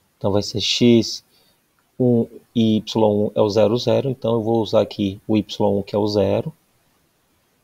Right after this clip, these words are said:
menos o y dois, que é dois,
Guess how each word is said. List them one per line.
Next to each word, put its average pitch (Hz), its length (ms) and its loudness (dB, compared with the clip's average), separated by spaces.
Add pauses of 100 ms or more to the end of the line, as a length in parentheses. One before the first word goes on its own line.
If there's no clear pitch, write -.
(520)
menos 117 600 0 (240)
o 120 100 4
y 120 400 0
dois, 107 420 0
que - 180 -10
é 113 40 -2
dois, 110 540 0